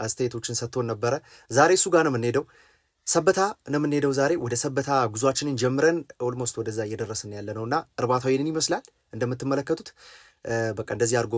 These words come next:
ጽድት አድርጎ አዘጋጅቶታል። ቤቱም አዲስ ነው፣ ከዚህ በፊት እርባታ ያልገባበት ቤት ነው።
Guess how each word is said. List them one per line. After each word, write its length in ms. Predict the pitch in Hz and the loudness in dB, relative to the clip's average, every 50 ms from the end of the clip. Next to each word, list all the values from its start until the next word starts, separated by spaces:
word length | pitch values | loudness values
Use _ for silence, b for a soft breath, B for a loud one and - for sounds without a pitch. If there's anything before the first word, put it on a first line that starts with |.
| 107 - | 0 0
ጽድት 280 | - - 127 113 120 - | -2 -2 -4 -6 -6 -4
አድርጎ 260 | 117 113 - 110 104 117 | -4 -4 -4 -2 -2 -2
አዘጋጅቶታል። 640 | 113 113 127 120 135 135 127 156 147 147 147 147 131 107 | 0 0 0 2 2 0 0 0 0 0 0 0 -2 -4
ቤቱም 360 | 101 120 113 113 - 135 131 - - - | -2 -2 -2 -2 -4 -6 -8 -8 -6 -6
አዲስ 280 | 120 113 107 120 - - | -6 -6 -6 -6 -6 -4
ነው፣ 120 | 143 143 | -4 -6
ከዚህ 240 | - 117 104 110 110 | -6 -6 -8 -6 -4
በፊት 280 | 120 117 - 139 135 - | -6 -4 -6 -6 -6 -6
እርባታ 280 | 135 131 139 135 135 143 | -4 -2 -2 -2 -2 -2
ያልገባበት 640 | 143 135 127 127 135 127 143 143 131 143 147 139 131 | -2 -2 0 -2 -2 0 0 0 2 2 0 0 0
ቤት 200 | 135 143 135 - | -2 -4 -2 -2
ነው። 140 | 147 143 | -2 -2